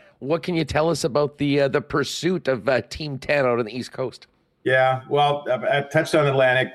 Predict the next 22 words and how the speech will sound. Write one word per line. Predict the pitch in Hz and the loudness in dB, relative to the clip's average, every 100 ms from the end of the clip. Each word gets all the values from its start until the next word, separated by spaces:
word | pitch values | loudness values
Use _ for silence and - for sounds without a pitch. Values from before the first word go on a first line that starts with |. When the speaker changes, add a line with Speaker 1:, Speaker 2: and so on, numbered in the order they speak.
| 120 | 0
Speaker 2:
was | 127 104 | 0 0
amazing, | 127 120 123 120 120 117 117 110 | -2 0 2 2 0 0 -2 -4
and | - 120 120 120 | -2 0 0 0
we | 120 127 | 0 2
were | 123 | 2
so | 113 - 135 139 | 0 0 2 4
welcomed. | 139 131 131 - 117 117 113 _ _ _ _ _ _ - | 4 4 4 2 0 -2 -6 _ _ _ _ _ _ 2
And | 123 120 | 4 4
there | 120 | 4
was | 117 117 113 | 2 2 2
a, | 113 113 113 - | 4 4 4 0
a | 117 | 0
remarkable | 120 110 127 135 - 127 127 | 2 2 4 4 2 2 4
atmosphere | 117 120 113 - 123 123 117 | 2 0 -2 -2 0 2 2
in | 110 | 2
Halifax | 113 113 113 117 113 113 | 2 0 2 2 2 0
and | 110 | 0
all | 110 120 | 2 2
over | 120 | 0
the | 117 | -2
Maritimes, | 117 117 117 - 110 110 110 107 - | 0 2 0 0 0 2 2 -2 -2
um, | 113 110 107 | 2 2 2